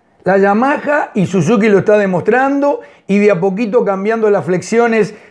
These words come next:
del cuadro han logrado una gran estabilidad en frenada.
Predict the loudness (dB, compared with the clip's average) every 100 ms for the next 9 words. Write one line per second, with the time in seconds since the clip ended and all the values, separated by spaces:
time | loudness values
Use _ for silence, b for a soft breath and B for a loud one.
0 | -2 0 2 2 2 2 0 0 2 2
1 | 2 0 -2 -2 0 2 4 2 0 -4
2 | -2 -4 0 0 0 0 0 0 2 2
3 | 0